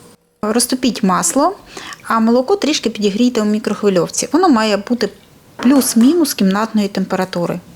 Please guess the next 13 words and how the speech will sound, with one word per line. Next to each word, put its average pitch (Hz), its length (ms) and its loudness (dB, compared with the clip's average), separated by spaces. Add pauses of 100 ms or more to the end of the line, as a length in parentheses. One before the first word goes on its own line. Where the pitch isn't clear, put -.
(100)
З'єднуємо 208 800 2
усі 233 300 2
рідкі 233 280 0
інгредієнти, 190 800 0
тобто 240 280 -4
молоко, 392 600 2 (640)
вершкове 226 520 0
масло, 302 520 0 (460)
і 427 160 4
додаємо 214 480 0
яйце. 175 400 -4 (480)
Злегка 247 580 0
розмішайте. 220 680 0